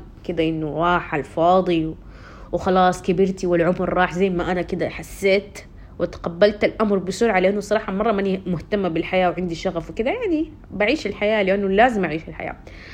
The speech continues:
فممكن ما راحت عليك عادي، ممكن موز بالغلط <laughs> أكلتي موز بالغلط وطلعت لك تجاعيد وبشرتك تنشف.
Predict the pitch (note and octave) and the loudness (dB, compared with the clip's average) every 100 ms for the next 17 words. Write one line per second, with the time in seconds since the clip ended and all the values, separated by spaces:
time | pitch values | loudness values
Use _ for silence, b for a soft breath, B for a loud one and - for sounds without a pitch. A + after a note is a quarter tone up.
0 | B B B - A#3+ A3+ A#3 - - - | B B B 2 4 6 4 2 -2 -18
1 | - - - - - - C#4+ G4+ A#3 A#3+ | -20 -20 -20 -20 -14 2 2 2 2 2
2 | B3+ A3 G3+ F#3+ F#3 G3+ G3 F#3+ A3+ G#3 | 2 0 -4 -2 0 0 -2 -2 -2 -2
3 | G3 B3 B3 G#3 F3+ F#3 - - F#3 G3+ | -2 -2 -2 -2 -4 -8 -12 -6 0 4
4 | G#3+ G#3 E3+ E3+ F3 F3+ - - - - | 4 2 -4 0 0 0 -2 -16 -16 -12
5 | - B3+ - G#3+ G#3+ F#3 G3 F#3 E3+ E3 | -6 -6 -2 -2 0 0 2 0 -4 -2
6 | F3 F3 - E3+ E3 E3 D#3 - - D#3+ | -2 -4 -6 -6 -6 -6 -12 -10 -8 -2
7 | E3 C#3+ F3+ F3 - - - F3 E3+ E3 | -2 0 -2 -4 -10 -18 -10 -8 -6 -8
8 | - - - F3+ F#3 - - | -10 -16 -10 -8 -6 -8 -10